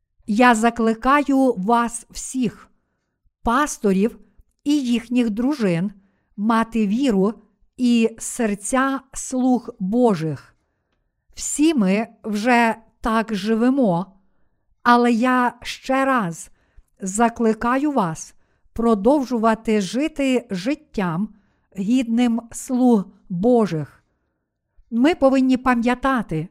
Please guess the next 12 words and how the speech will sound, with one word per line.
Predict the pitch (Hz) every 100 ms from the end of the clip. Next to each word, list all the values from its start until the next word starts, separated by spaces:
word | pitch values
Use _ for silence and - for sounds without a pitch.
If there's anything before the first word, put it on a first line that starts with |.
| _ _ _
що | - - 247
для | 220 247 302
нас | 254 170 208 - - _ _
абсолютно | - 240 240 - 269 302 311 262 269 254 240 -
необхідним | 233 247 226 220 - - 320 226 175 208 - _ _ _ _ _
є | 196 240 254 233 226 208
мати | 214 247 294 - 262 226
віру | 226 277 214 214 254 - _ _ _ _ _
і | 247 254 240 233 233
серця | - - 214 196 - 269 226 208 - _ _
слуг | - - 254 269 220
Божих | 196 285 247 175 220 -